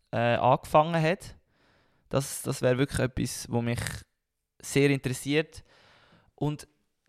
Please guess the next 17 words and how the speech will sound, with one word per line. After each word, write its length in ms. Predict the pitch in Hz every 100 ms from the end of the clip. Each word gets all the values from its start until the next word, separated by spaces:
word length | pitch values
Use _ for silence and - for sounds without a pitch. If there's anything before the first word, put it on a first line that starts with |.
| _ _ _ _ _
dann, 380 | 143 160 208 208
äh, 300 | 208 208 208 - - -
muss 240 | 147 151
ich 100 | 151
wirklich, 340 | 151 180 - 135 - - _ _ _ _ _ _ _ _ _ -
hätte 240 | 143 151
ich 60 | -
zw-, 280 | - - 135 - - -
ich 120 | 139
hätte 160 | 143 -
sogar 220 | 147 147
drei. 380 | - 135 131 113 - _ -
Etwas, 460 | 143 - 190 -
wo 140 | 143 139
fast 280 | - 151 156
ein 80 |
bisschen, 440 | 151 135 127 120